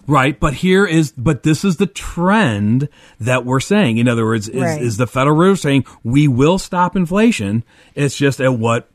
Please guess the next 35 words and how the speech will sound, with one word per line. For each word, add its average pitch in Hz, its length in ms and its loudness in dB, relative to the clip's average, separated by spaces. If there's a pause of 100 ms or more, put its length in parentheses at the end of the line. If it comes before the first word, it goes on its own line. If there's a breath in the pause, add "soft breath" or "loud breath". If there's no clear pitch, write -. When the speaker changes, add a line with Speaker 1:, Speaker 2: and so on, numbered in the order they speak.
Speaker 1:
pain 117 640 0 (260)
level," 98 400 0
right? 101 240 -4 (300 loud breath)
So 131 260 0
remember 196 400 4
we 160 240 2
had 143 160 0
said 143 280 -4
back 143 280 -2
in 110 120 2
June 139 500 4
with 113 120 -2
the 101 60 -14
thought 127 240 0
that 110 120 -2
maybe 123 240 4
that's 120 400 -2
when 123 140 4
inflation 101 520 -2
had 98 160 -8
peaked. - 380 -2 (440 soft breath)
So 135 200 2
in 117 160 4
June, 131 680 4
the, 131 240 -6
it 147 60 -4
was 127 160 0
a 120 80 2
nine 127 300 2
point 123 280 -4
one 131 320 2
percent 95 540 -10
year 104 260 0
over 90 180 -6
year. 87 300 -10